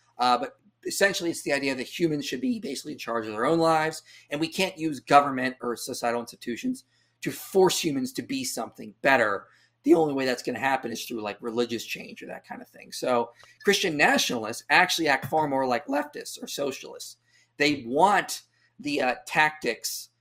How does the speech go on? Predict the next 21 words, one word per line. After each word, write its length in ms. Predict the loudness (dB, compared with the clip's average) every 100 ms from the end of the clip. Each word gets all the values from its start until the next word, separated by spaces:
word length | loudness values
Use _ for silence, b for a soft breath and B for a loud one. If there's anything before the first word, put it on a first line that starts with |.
| _
They, 160 | -2 0
they 160 | -2
look 200 | 0 -2
at 60 | -4
the 60 | -2
tactics 380 | -2 -2 -4
of 80 | -4
the 80 | -2
left 280 | 0 0 -2
and 100 | -8
secularism 640 | -6 -4 -6 -8 -8 -8
rising 440 | -2 -2 -2 -8 -12
and 140 | -10
taking 240 | -10 -10
all 80 | -14
this 160 | -14 -14
power 320 | -8 -6 -6
now, 220 | -8 -10
and 80 | -10
they 60 | -4
go, 220 | -4